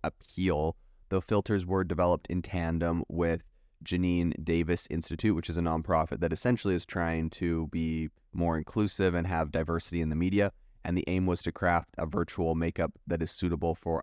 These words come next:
a broad and diverse population. You know, I think this is, makes a lot of sense. Makeup is, des-, there's all sorts of makeup that is specifically catered to different demographics, different races, um, that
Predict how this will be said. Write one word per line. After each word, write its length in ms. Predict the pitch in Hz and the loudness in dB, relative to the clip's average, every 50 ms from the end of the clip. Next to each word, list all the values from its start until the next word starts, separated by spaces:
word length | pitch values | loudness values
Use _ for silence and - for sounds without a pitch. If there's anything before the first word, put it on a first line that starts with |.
| - | -4
a 60 | - - | -6 -6
broad 420 | - 80 78 78 78 78 78 80 | -2 0 0 2 2 2 2 0
and 120 | 80 78 | 0 -2
diverse 280 | 78 78 78 73 69 - | -2 -4 -4 -4 -6 -4
population. 600 | - - 67 - - 104 123 117 107 - - - - _ _ _ | -4 -4 -4 -2 0 2 2 2 0 -2 -6 -10 -10 _ _ _
You 100 | - 147 | -2 0
know, 120 | 147 143 107 | 2 2 2
I 80 | 87 | 2
think 240 | - - 135 123 117 | 2 2 0 2 2
this 260 | 117 120 - - - | 0 0 0 0 0
is, 400 | 110 101 95 92 90 85 80 80 - - | 2 2 2 2 0 -2 -6 -8 -4 -2
makes 180 | 98 98 - - | 0 0 0 2
a 60 | 95 | 2
lot 140 | 90 85 85 | 2 2 2
of 80 | - | 0
sense. 360 | - - 87 87 82 - - - - | 0 0 0 0 0 -2 -6 -6 -2
Makeup 400 | 85 87 82 - 87 82 - - | -2 0 0 0 0 -2 -2 -2
is, 420 | - 85 82 82 82 80 76 - | -2 0 0 0 0 -2 -4 -6
des-, 220 | - - 82 78 - - | -6 -4 -4 -2 -2 0
there's 240 | 85 90 82 76 - - _ _ - - - _ _ _ _ - - - | 0 0 0 -2 -6 -10 _ _ -20 -20 -20 _ _ _ _ -14 -2 0
all 120 | 101 120 | 0 2
sorts 200 | - 117 113 - | 2 2 0 0
of 80 | 101 92 | 0 2
makeup 420 | 87 90 87 85 - 90 90 82 - _ - | 2 2 2 2 2 2 0 0 -2 _ -6
that 160 | 78 85 85 | -2 0 0
is 280 | 82 82 82 80 78 - - | 2 2 0 0 -2 -6 -12
specifically 640 | - - - - - - 90 87 85 - 90 85 80 | -14 -12 -10 -8 -6 -2 -2 -2 0 0 0 -2 -2
catered 520 | - - 85 80 78 80 82 80 78 - | -2 -2 -2 0 0 0 0 -2 -2 -6
to 340 | - - 82 80 80 78 - - - _ _ _ - | -6 -4 -2 0 0 -2 -4 -6 -12 _ _ _ -4
different 340 | 95 85 - 90 85 78 - - 69 | -4 -2 0 0 0 0 -2 -4 -2
demographics, 680 | 80 90 90 90 85 90 87 87 87 87 85 - - | 0 0 2 0 0 0 0 2 2 2 0 -2 -4
different 340 | - 85 82 - 80 65 62 | -4 -4 -2 -2 -2 -2 0
races, 600 | 80 80 82 80 - - 82 82 82 82 76 - - _ _ _ _ _ - | 0 0 0 0 -2 -2 0 0 0 0 -2 -6 -12 _ _ _ _ _ -6
um, 460 | - 82 82 80 80 80 80 80 76 - - - | -4 -2 0 0 0 0 -2 -2 -4 -6 -8 -6
that 220 | 73 82 82 - | -2 -2 -2 0